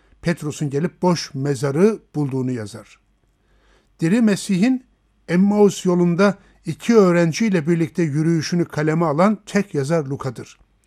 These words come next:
Aynı zamanda yukarı odada toplanmış olan öğrencilerine görünüşünü de kaydeden Luka'dır. Her iki olayda da İsa Mesih kendi ölümünün ve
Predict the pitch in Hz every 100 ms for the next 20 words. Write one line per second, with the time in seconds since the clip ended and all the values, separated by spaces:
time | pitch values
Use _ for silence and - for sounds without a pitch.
0 | _ _ _ 143 135 156 160 165 208 -
1 | - _ - 156 - 165 190 202 170 170
2 | 160 - 156 139 170 165 190 - 165 160
3 | 160 147 151 151 151 156 156 151 160 127
4 | 147 147 147 - 190 214 160 - _ _
5 | - 156 147 139 135 131 123 - 110 -
6 | - _ _ _ _ _ _ _ _ _
7 | - 208 226 - - 202 165 170 165 233
8 | 202 - - 165 160 151 139 - 262 -
9 | _ _ _ - 165 165 170 240 196 165
10 | 160 185 190 175